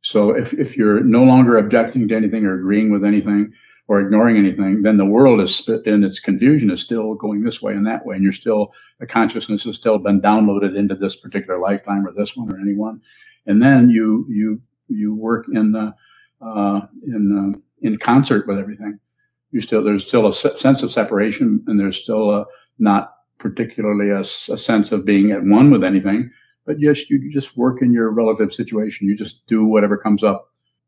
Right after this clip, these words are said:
without selecting, without cutting into anything, without doing anything at all. It won't feel like you're getting much credit. You won't be, uh, people won't necessarily look at you and think of you as a saint. Or, choo-choo.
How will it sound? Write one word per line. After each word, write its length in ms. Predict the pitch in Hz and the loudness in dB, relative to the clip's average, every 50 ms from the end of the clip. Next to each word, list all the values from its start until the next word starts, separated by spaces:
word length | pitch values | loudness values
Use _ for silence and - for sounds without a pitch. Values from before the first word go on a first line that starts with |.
| _ _ - | _ _ -10
without 540 | - - 110 107 107 104 107 110 - - - | -4 0 2 2 4 4 4 2 0 -4 -10
selecting, 640 | - - 113 107 110 107 - 120 113 113 117 - - _ _ _ _ _ _ _ _ _ _ - | -6 -4 -2 -2 -2 -4 -4 -6 -4 -4 -6 -6 -10 _ _ _ _ _ _ _ _ _ _ -8
without 320 | 104 98 95 92 - - | -6 -4 -4 -4 -4 -4
cutting 260 | - 113 104 104 104 | -4 -2 0 2 2
into 200 | 107 104 107 107 110 | 4 2 2 2 0
anything, 560 | 107 107 104 - 110 107 107 110 - - - _ _ _ _ _ | -2 -4 -6 -6 -6 -6 -4 -6 -6 -8 -12 _ _ _ _ _
without 300 | - 101 98 101 - - | -10 -8 -8 -8 -6 -4
doing 220 | 107 107 107 104 | -4 -2 0 2
anything 280 | 104 104 104 101 104 104 | 2 0 0 -2 -2 -2
at 60 | - | -2
all. 400 | - - - - - - _ _ _ _ _ _ _ _ _ _ _ _ _ _ _ _ _ | -2 -4 -4 -6 -8 -10 _ _ _ _ _ _ _ _ _ _ _ _ _ _ _ _ _
It 60 | - 104 | 0 2
won't 260 | 98 - - - - | 2 2 2 0 0
feel 180 | - 113 104 | 0 2 2
like 300 | 101 101 101 101 101 - | 2 2 0 -2 -2 -4
you're 280 | 107 98 98 101 98 - | -4 -2 -2 -2 -4 -2
getting 220 | 113 107 101 101 | -2 0 2 2
much 200 | 98 92 95 - | 2 0 -2 -4
credit. 380 | - - 107 101 98 98 - - - _ _ _ _ _ _ _ _ - | -6 -4 -4 -2 -2 -4 -6 -10 -16 _ _ _ _ _ _ _ _ 0
You 100 | 123 104 | 2 2
won't 160 | 104 - - | 2 0 0
be, 300 | 101 101 101 98 95 - _ - | 0 0 0 -2 -4 -8 _ -12
uh, 280 | 98 - 104 98 101 - - | -10 -8 -8 -8 -10 -12 -10
people 220 | - 120 - 104 101 | -10 -8 -4 -2 -2
won't 120 | 104 - | -2 -2
necessarily 460 | 107 104 101 - - 107 101 98 101 | -2 -4 -6 -4 -4 -4 -2 -2 0
look 200 | 98 101 104 - | -2 -2 -2 -2
at 120 | 113 113 110 | -4 -4 -2
you 120 | 104 104 | -2 -4
and 120 | 104 98 - | -4 -4 -6
think 160 | - 104 - | -6 -6 -6
of 120 | - - | -4 -2
you 120 | 98 98 92 | -2 -2 -2
as 80 | 87 | -4
a 80 | 90 87 | -6 -8
saint. 480 | - - - 107 104 104 120 - - - _ _ _ _ _ _ _ _ - - - - - _ _ _ - _ - - - _ _ _ _ _ _ _ _ _ _ | -8 -6 -4 -2 0 0 -2 -2 -6 -12 _ _ _ _ _ _ _ _ -20 -20 -20 -20 -20 _ _ _ -20 _ -20 -20 -20 _ _ _ _ _ _ _ _ _ _
Or, 200 | - - - 127 - _ _ _ _ _ _ _ _ _ | -16 -16 -16 -16 -18 _ _ _ _ _ _ _ _ _
choo-choo. 360 | - 107 - - 57 - - | -8 -8 -6 -6 -8 -8 -8